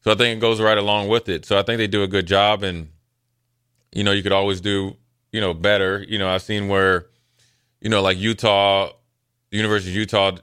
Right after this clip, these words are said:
you know, doesn't really have a big collective as far as financially, Austin. I think they have a, a dealership that obviously probably from a, a booster or donor where every player that's on scholarship gets to have a,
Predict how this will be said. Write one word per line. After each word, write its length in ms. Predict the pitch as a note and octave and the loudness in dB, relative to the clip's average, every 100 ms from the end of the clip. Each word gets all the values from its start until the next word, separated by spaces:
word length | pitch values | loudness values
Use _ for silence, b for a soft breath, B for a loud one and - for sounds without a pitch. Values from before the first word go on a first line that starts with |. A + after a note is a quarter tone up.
| - | -10
you 120 | G2 | -6
know, 100 | F#2 | -2
doesn't 300 | G2+ G2+ F#2+ | -2 -2 -2
really 180 | G2 F#2+ | 0 2
have 220 | F#2+ F#2 | 0 0
a 60 | |
big 320 | E2+ G2 G2 F2 | -2 -2 -2 -4
collective 440 | F#2+ F#2+ F#2 F2+ | -2 -2 -2 -6
as 100 | F2 | -6
far 200 | G2 F#2 | -2 -2
as 80 | F2 | -2
financially, 680 | F#2 F#2 F#2 F2+ E2+ D#2+ | -2 -2 -2 -4 -6 -6
Austin. 380 | - E2 E2+ F2 | -2 -2 -2 -2
I 100 | F2 | -4
think 220 | F2 F#2+ | -2 -2
they 160 | F2 F#2 | 0 0
have 160 | F2+ E2+ | 0 0
a, 240 | E2 D#2+ _ - | -4 -6 _ -6
a 240 | E2+ F2 | -4 -4
dealership 640 | E2 G#2 G#2 G2 G#2 G2 | 0 0 2 0 -2 -2
that 280 | F#2 F2 - _ - | 0 -2 -2 _ -4
obviously 300 | F2+ E2+ F2 | -4 -2 -8
probably 360 | - F#2+ F2+ | -4 -2 0
from 220 | E2+ F#2+ F2+ | -2 -4 -2
a, 300 | E2+ E2+ - _ _ _ _ _ _ _ | -2 -4 -10 _ _ _ _ _ _ _
a 100 | G2+ | 0
booster 420 | F#2+ A#2 A2+ A#2+ | 2 2 2 2
or 100 | G#2+ | 4
donor 460 | F#2+ A2 A2+ A2 G#2+ | 2 0 0 0 -2
where 300 | G#2 G2 F#2+ | 2 2 2
every 240 | G2 G2+ | 0 -2
player 340 | F#2+ G#2 G2+ G2 | -4 0 2 2
that's 180 | F#2+ G2 | 0 -2
on 120 | F#2 | -6
scholarship 580 | - F#2+ F#2+ - G2 E2+ | -2 0 0 -2 -6 -4
gets 220 | F#2+ - | -6 -4
to 120 | F#2 | -2
have 200 | F#2 F2 | 0 -2
a, 100 | F2 | -6